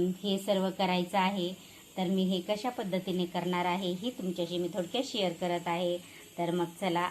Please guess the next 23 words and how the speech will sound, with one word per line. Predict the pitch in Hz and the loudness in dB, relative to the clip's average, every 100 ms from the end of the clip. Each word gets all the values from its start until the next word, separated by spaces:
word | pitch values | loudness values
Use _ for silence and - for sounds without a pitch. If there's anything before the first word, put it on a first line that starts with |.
| - | -4
आता | 180 180 | -4 -2
माझं | 175 170 175 | 0 0 -2
सगळं | 180 170 180 | -2 -2 0
उंब-, | 170 180 175 175 - | 2 0 -2 -4 -6
उंबरठ्याचं | 165 180 175 170 170 180 170 175 | -4 -2 0 0 -2 -4 -2 0
लेपन | 170 170 175 170 | 0 -2 -2 -2
वगैरे | 175 175 170 175 180 - - - - 175 | -2 0 0 -2 -6 -16 -20 -20 -12 -4
पूजा | 180 180 175 | -2 2 0
सगळं | 175 196 175 180 | 0 -4 -2 0
झालेलं | 180 190 185 202 233 | 0 -2 -2 0 4
आहे | 214 208 190 185 190 - - - | 4 4 0 -2 -4 -12 -18 -6
आणि | 170 175 180 | 0 4 4
आता | 170 175 | 2 0
मी | 175 175 | 0 0
स्वयंपाकाला | 175 185 175 170 175 170 | 0 -2 0 -4 -2 -2
सुरुवात | 175 196 190 185 - | -2 0 2 2 0
करते. | 175 160 170 165 - - - - - | -4 -4 -2 -4 -4 -14 -16 -12 -4
तर | 170 165 | -4 -2
बघा, | 170 165 170 | -4 -4 -2
ही | 180 175 | -2 -2
अन्नपूर्णा | 165 175 170 165 - 180 170 175 | 0 0 0 -2 -8 -4 -2 0
मातेची, | 170 165 175 160 - 175 208 - - - | -2 -4 -6 -6 -6 -6 -8 -12 -18 -18
अ, | - | -10